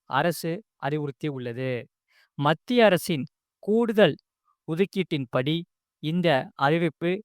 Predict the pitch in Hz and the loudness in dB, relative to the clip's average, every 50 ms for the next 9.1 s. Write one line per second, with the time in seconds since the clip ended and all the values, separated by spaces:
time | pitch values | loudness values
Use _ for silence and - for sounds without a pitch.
0 | _ _ _ 135 143 156 156 151 147 143 139 127 131 143 135 127 123 113 131 135 | _ _ _ -6 -4 -2 0 0 0 0 0 0 -2 -4 -2 -2 -2 -2 -2 -2
1 | 135 120 113 117 _ _ _ _ _ _ _ _ - 117 156 170 180 208 226 247 | -2 -2 -4 -6 _ _ _ _ _ _ _ _ -4 0 2 2 2 2 0 2
2 | 226 226 180 135 - _ _ _ _ _ _ _ _ - 135 147 165 180 - _ | 2 2 2 0 -2 _ _ _ _ _ _ _ _ -4 0 0 0 0 0 _
3 | - 220 214 202 165 156 - _ _ _ _ _ _ _ _ _ _ _ 151 156 | -4 0 2 2 2 0 -4 _ _ _ _ _ _ _ _ _ _ _ -4 -4
4 | 175 170 202 208 202 190 190 190 196 214 220 _ _ 143 156 165 170 170 160 147 | 0 2 4 4 4 4 4 2 2 0 -6 _ _ -4 -4 -2 0 0 0 0
5 | 135 135 123 120 127 135 135 147 - _ _ _ _ _ _ _ _ 139 156 185 | 0 -2 -4 -4 -4 -4 -4 -6 -10 _ _ _ _ _ _ _ _ -2 0 2
6 | 202 220 214 185 214 208 208 196 165 143 131 _ 151 131 120 - _ _ _ _ | 2 2 4 4 4 4 4 2 0 -2 -4 _ -6 -6 -6 -8 _ _ _ _
7 | - 175 190 190 190 240 202 214 196 185 185 180 175 170 156 160 151 - - 131 | 0 2 2 2 2 2 2 2 2 2 4 4 4 4 2 0 -4 -4 -6 -4
8 | 123 127 143 151 156 - _ _ _ _ _ - 139 135 147 151 131 - 160 135 | -2 0 -2 -2 -4 -10 _ _ _ _ _ -8 -6 -2 -2 -4 -4 -2 -4 -4
9 | 123 | -4